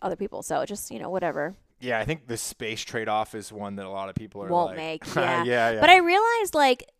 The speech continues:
Speaker 1: you know, when we moved to Texas, we had a big house and we didn't use it.
Speaker 2: Yeah.
Speaker 1: Like, we used the first floor and, like, that was it. And my house was, like, so much messier because it was harder to keep up with more space,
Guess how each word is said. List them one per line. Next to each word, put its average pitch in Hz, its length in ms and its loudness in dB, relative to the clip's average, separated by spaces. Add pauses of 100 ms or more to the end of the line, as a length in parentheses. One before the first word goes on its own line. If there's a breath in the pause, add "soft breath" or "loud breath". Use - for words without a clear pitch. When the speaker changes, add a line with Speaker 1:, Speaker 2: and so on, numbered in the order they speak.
Speaker 1:
you 254 140 -2
know, 240 140 6
when 233 180 4
we 240 100 2
moved 320 240 0
to 285 60 -2
Texas, 247 460 -2
we 190 80 0
had 208 180 2
a 170 200 2
big 196 180 0
house 160 560 -4
and 180 440 -2 (640)
we 247 220 0
didn't 320 220 4
use 180 340 0
it. - 300 -8
Speaker 2:
Yeah. 52 200 -8
Speaker 1:
Like, 233 160 8
we 277 140 0
used 320 300 2
the 370 100 4
first - 380 -2
floor 165 440 2
and, 175 100 -10
like, 180 220 -4
that 170 220 0
was 196 200 2 (120)
it. - 420 -6 (520 loud breath)
And 226 560 4
my 233 120 2
house 240 320 4
was, 320 140 -4
like, 202 220 2 (200)
so - 320 6
much 277 220 6
messier 180 640 2
because 220 340 2
it 196 80 2
was 214 140 4
harder 233 480 4
to 214 80 -2
keep - 260 -6
up 233 160 6
with - 140 -2
more 190 140 0
space, 214 300 2